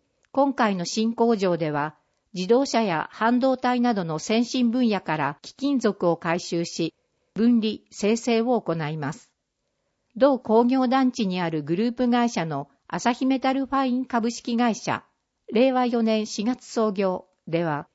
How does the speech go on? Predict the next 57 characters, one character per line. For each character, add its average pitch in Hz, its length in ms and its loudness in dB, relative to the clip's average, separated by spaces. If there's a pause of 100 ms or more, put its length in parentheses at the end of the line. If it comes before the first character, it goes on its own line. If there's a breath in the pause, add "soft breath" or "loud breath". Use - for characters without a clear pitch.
(240)
朝 202 240 0
日 - 140 -8
プ 247 120 -2
リ 240 140 -4
テ 254 120 0
ッ 247 40 -4
ク - 140 -18
株 240 240 -2
式 247 260 -6
会 254 180 2
社 226 140 -2
で 170 140 -2
回 196 240 0
収 202 240 -2
し - 80 -12
た 190 120 -2
貴 - 160 -20
金 247 220 -2
属 180 240 -2
の 151 140 -4
純 220 260 2
度 170 140 0
を 156 60 -4
高 170 300 -6
め、 147 240 -6 (540)
高 247 240 4
品 262 280 0
質 - 240 -8
で 151 260 -2 (120)
高 247 240 4
付 - 140 -12
加 269 120 -4
価 254 140 -2
値 214 160 -6
な 170 120 -2
製 226 260 0
品 226 240 0
に 214 100 0
加 185 160 -4
工 180 240 0
し、 170 340 -4 (240)
販 226 260 0
売 233 200 0
し 226 100 -10
て 220 140 0
お 208 100 2
り、 156 200 -8 (400)
こ 220 100 0
の 220 160 4
坂 220 200 0
東 262 260 2
市 226 100 0
に 190 140 0
お 170 80 -2
い 165 80 -6
て、 165 320 -4 (320)
一 190 120 -8